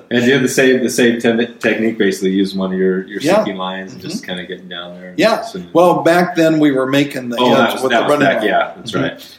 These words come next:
Speaker 2: That was prior to my, you know, to our line. So we did
Speaker 1: Yeah.
Speaker 2: have the knot.
Speaker 1: Yeah.
Speaker 2: See, and the thing is, whenever you have a knot
Speaker 1: Yeah.
Speaker 2: in your line,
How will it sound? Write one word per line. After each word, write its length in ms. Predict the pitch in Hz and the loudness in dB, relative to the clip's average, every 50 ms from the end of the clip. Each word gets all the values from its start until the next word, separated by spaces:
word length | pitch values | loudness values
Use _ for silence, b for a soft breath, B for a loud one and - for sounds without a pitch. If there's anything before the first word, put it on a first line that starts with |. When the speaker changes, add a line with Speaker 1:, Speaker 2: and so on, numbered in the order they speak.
| _ - | _ 0
Speaker 2:
That 160 | 143 156 165 | 2 4 4
was 140 | 165 165 160 | 4 2 2
prior 280 | - 170 170 165 165 160 | 2 2 4 4 4 4
to 60 | 151 135 | 2 0
my, 220 | 123 120 120 120 - | -2 -2 -4 -6 -6
you 140 | - 143 139 | -2 0 0
know, 160 | 127 127 123 | 2 0 0
to 120 | 110 - 131 | -2 -2 0
our 180 | 127 127 131 123 | 2 2 2 2
line. 200 | 123 123 123 120 | 2 0 -2 -2
So 140 | - 156 | -4 -2
we 120 | 143 139 139 | -2 0 0
did 160 | 143 160 151 | 2 2 2
Speaker 1:
Yeah. 60 | 151 | 2
Speaker 2:
have 120 | 139 127 117 | 2 0 0
the 80 | 127 | -2
knot. 320 | 123 127 123 127 135 B B B B B B | -4 -2 -4 -4 -6 B B B B B B
Speaker 1:
Yeah. 140 | - 196 180 | -8 -4 0
Speaker 2:
See, 100 | - 180 | 2 2
and 160 | 185 180 165 | 4 4 2
the 160 | 160 160 160 - | 2 0 0 0
thing 220 | 214 233 240 226 | 0 0 2 2
is, 240 | 202 185 175 151 135 | 2 2 2 0 0
whenever 380 | 135 139 139 147 151 156 160 | 0 0 0 2 2 2 0
you 180 | 156 139 131 131 | 0 0 -2 -4
have 340 | 120 123 - 147 147 151 156 | -4 -2 0 2 2 2 2
a 60 | 160 | 0
knot 340 | 151 143 139 143 147 151 147 | 0 0 0 0 0 0 0
Speaker 1:
Yeah. 240 | 202 - 147 143 135 | 0 0 0 -2 -2
Speaker 2:
in 80 | 131 | -2
your 300 | 127 123 123 123 117 - - | -4 -4 -2 -4 -4 -6 -4
line, 420 | 127 127 127 135 143 151 147 B | -2 0 0 0 0 -2 -4 B